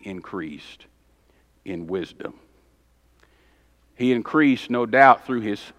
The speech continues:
prayers. You recall that when he chose the twelve disciples, he spent all night in prayer to the Father before the selection was made.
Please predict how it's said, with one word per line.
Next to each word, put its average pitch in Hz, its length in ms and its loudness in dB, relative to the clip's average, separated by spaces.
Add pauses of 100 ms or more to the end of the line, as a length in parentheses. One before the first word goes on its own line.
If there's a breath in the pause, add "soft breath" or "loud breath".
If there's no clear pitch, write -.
(160)
prayers. 117 600 2
You 117 120 -8
recall 120 560 6
that 107 120 -4
when 113 160 -4
he 113 120 -6
chose 131 520 -2
the 107 120 -10
twelve 127 440 -2
disciples, 110 680 2
he 127 140 -4
spent 127 320 -6
all 147 420 4
night 139 340 4
in 127 140 -2
prayer 139 480 -2
to 131 220 -6
the 117 100 -6
Father 120 480 6
before 113 380 -2
the 107 100 -6
selection 110 580 -8
was 87 140 -10
made. 85 480 -8